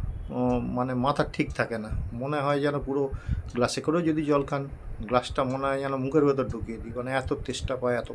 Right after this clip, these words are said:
কষ্ট হয়। তা আমি যে বিষয়টা বলছি সেটা হচ্ছে, হ্যাঁ, যে প্রথমেই বললাম যে ভুলেও বিছানার নিচে জলের বোতল রাখবেন না। দেখুন, বাস্তুমতে,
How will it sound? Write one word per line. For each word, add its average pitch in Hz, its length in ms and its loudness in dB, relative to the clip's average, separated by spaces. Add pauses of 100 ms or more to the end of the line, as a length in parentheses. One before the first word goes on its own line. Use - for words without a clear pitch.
কষ্ট - 280 -8
হয়। - 160 -12 (800)
তা 110 100 -10 (480)
আমি 123 220 -2
যে 165 120 2
বিষয়টা 160 420 4
বলছি 143 320 0 (380)
সেটা 127 300 -4
হচ্ছে, 139 320 -4 (720)
হ্যাঁ, 175 240 -4 (280)
যে 123 160 2 (680)
প্রথমেই 165 300 2
বললাম 147 360 2 (340)
যে 123 160 4 (800)
ভুলেও 147 360 4
বিছানার 139 420 0
নিচে 127 260 -2 (180)
জলের 120 240 4
বোতল 120 280 -4
রাখবেন 104 340 -6
না। - 140 -6 (760)
দেখুন, 156 320 0
বাস্তুমতে, 135 640 0